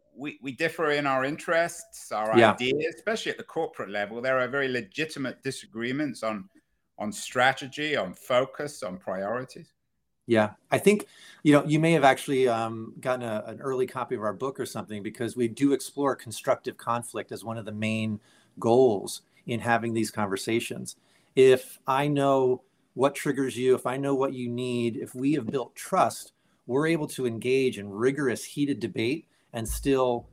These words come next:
Speaker 2: be mates afterwards, right? We can still be colleagues afterwards. Um, it's the organizations that have no conversation, no conflict, or too much conflict. That's the two zones we're trying to get out of.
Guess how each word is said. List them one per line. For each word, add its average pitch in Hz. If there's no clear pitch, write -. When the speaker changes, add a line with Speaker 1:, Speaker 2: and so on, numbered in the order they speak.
Speaker 2:
be 120
mates 107
afterwards, -
right? 107
We 123
can 131
still 123
be 110
colleagues 107
afterwards. 101
Um, 117
it's 135
the 143
organizations 139
that 117
have 113
no 131
conversation, 101
no 127
conflict, 101
or 117
too -
much 110
conflict. 101
That's 123
the 120
two 120
zones 110
we're 98
trying 107
to 104
get 95
out 92
of. 101